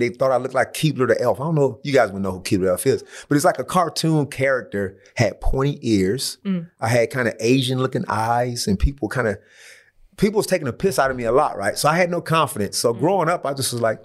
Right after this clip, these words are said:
Speaker 1: no big brothers. I just got a little sister. Um, I didn't run with a gang. I didn't have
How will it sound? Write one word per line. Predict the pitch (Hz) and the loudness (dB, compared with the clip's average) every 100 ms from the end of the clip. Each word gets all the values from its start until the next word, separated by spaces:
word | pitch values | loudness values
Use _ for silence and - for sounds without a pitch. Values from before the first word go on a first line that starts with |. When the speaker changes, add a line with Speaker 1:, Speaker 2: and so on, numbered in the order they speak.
| _ _ | _ _
Speaker 1:
no | 120 156 | 0 2
big | 180 139 | 2 0
brothers. | 135 131 151 - - | 0 -2 -4 -6 -6
I | |
just | 110 | -4
got | - | 0
a | 127 | 2
little | 131 | 2
sister. | 139 127 123 143 156 _ _ _ - | 0 -2 -4 -6 -8 _ _ _ -4
Um, | 113 107 104 104 - _ _ _ - | 0 0 0 -4 -10 _ _ _ -6
I | 92 | 0
didn't | 117 135 | 2 2
run | 135 139 | 2 2
with | 143 | 0
a | |
gang. | 120 123 120 117 117 117 117 - _ _ - | 2 2 2 2 0 -2 -4 -10 _ _ -4
I | 90 | -2
didn't | 92 139 131 | 0 -2 0
have | 123 113 | 0 0